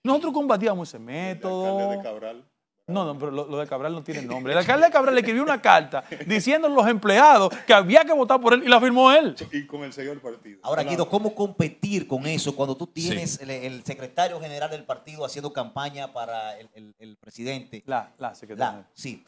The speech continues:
Speaker 3: Y tienes
Speaker 1: Y el
Speaker 3: a,
Speaker 1: presidente.
Speaker 3: el presidente también.
Speaker 2: Secretario de
Speaker 3: Y es, y,
Speaker 2: organización.
Speaker 3: y, y vivimos en un país clientelista, o sea, ¿cómo, cómo, cómo combatir eso?
Speaker 1: La gente, te voy a un dato.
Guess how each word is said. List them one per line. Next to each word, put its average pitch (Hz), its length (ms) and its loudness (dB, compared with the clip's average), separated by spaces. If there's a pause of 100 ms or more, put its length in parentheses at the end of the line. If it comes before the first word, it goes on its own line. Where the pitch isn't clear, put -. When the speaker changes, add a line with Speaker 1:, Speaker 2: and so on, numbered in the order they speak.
(100)
Speaker 3:
Y 131 100 -10
tienes 170 440 -12
Speaker 1:
Y 127 60 -6
el 131 60 -4
Speaker 3:
a, 135 40 -6
Speaker 1:
presidente. 127 440 -12
Speaker 3:
el 147 60 -14
presidente 139 300 -20
también. 156 460 -14 (200)
Speaker 2:
Secretario 110 320 -16
de 117 100 -14
Speaker 3:
Y 165 60 -10
es, 156 100 -12
y, - 40 -14
Speaker 2:
organización. 131 260 -14
Speaker 3:
y, 156 280 -14
y 160 80 -12
vivimos 180 400 -10
en 196 60 -12
un 214 100 -14
país 196 300 -10
clientelista, 151 760 -16
o 117 60 -14
sea, 127 200 -10
¿cómo, 175 200 -20 (240)
cómo, 175 220 -20
cómo 226 260 -12
combatir 180 640 -12
eso? 156 160 -8
Speaker 1:
La 135 80 2
gente, 151 640 -4 (220)
te 151 80 -8
voy 185 100 -4
a - 40 0
un 220 80 -4
dato. 107 340 -8